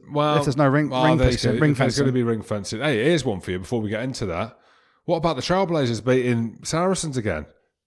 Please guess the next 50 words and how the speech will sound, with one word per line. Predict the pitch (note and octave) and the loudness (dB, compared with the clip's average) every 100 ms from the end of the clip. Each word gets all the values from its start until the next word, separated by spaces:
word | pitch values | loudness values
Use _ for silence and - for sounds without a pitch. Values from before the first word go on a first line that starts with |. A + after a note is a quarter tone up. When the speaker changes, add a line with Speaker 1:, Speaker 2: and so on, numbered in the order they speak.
| _ | _
Speaker 2:
We'll | - D#3+ | 2 4
come | - F#3 F#3 | 4 4 2
to | D#3+ | 2
that | C3+ | 2
in | |
a | C#3+ | 4
Speaker 1:
Okay, | C#3 | 6
Speaker 2:
minute, | C#3 A#2+ | 6 6
Jim. | B2 | 4
Speaker 1:
it's | A2+ | 2
gonna | D3 D3 | 0 2
be | |
the | D3+ D3 | 2 2
good, | C#3 C#3+ | 2 2
the | C#3 | 0
Speaker 2:
We'll | |
Speaker 1:
bad. | A#2 A#2 B2+ | 2 4 4
Speaker 2:
come | F#3+ | 4
Speaker 1:
It's | C#3+ | 4
Speaker 2:
to | D3 | 4
Speaker 1:
gonna | C3+ | 6
Speaker 2:
that. | D3 | 4
Speaker 1:
be | B2+ | 2
bad | C3+ C#3+ | 0 2
and | D3 D3+ | 0 0
ugly | A#2+ A#2 B2 | -2 0 0
'cause | A#2 A#2 | 0 -2
it's | B2+ | -4
Saracens. | C3 A2+ A2+ G3 | -2 0 0 2
Speaker 2:
Well, | G#3+ | 4
no, | F#3 - | 2 -2
we'll, | - D#3 | -10 2
we | F3+ | 6
will | G#3+ G3+ | 6 6
come | G#3 | 2
to | F3+ | 2
that. | C#3 | 0
But | C3+ | 0
what | E3 | 0
I'm | E3 | 2
gonna | D3 | 2
say | - F#3+ D3 | 2 0 0
is, | G2 B2+ - | -2 -6 -6
you | D3+ F3+ F3+ | 0 2 4
gave | E3 D3+ | 4 4
him | C#3 | 2
a | |
bit | B2+ A#2 | 0 -2
of | |
stick | - F3 A#2+ - - | -2 -2 -2 -2 -10